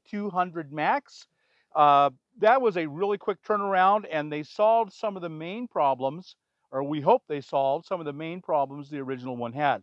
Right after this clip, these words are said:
To my mind, the biggest problem was the fact that you had to buy three solar panels to be able to charge it at all. That just didn't, that was gonna be really hard for a lot of people. So,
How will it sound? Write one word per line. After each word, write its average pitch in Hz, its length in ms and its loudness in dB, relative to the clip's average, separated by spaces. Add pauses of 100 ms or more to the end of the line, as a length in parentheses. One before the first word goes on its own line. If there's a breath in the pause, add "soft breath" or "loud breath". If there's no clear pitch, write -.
(480)
To 202 80 -4
my 240 200 2
mind, 175 420 0 (160)
the 151 100 -6
biggest 214 480 0
problem 139 600 2 (340)
was 175 520 4 (200)
the 165 100 -4
fact 196 380 2
that 175 120 -12
you 175 100 -8
had 175 200 0
to 165 60 -10
buy 151 280 -2 (140)
three 233 260 -10
solar 208 440 -2
panels 139 560 -6 (320)
to 156 60 -10
be 151 140 -4
able 147 200 -4
to 147 120 -12
charge 123 380 -6
it 113 80 -20
at 117 160 -14
all. 113 280 -8 (440)
That 156 220 -4
just 180 240 -10
didn't, 170 300 -8 (500)
that 165 160 -4
was 180 140 -6
gonna 202 180 -6
be 180 100 -6
really 175 260 -2
hard 151 440 0
for 143 100 -6
a 131 60 -4
lot 135 240 0
of 127 100 -8
people. 113 380 -12 (500)
So, 190 320 4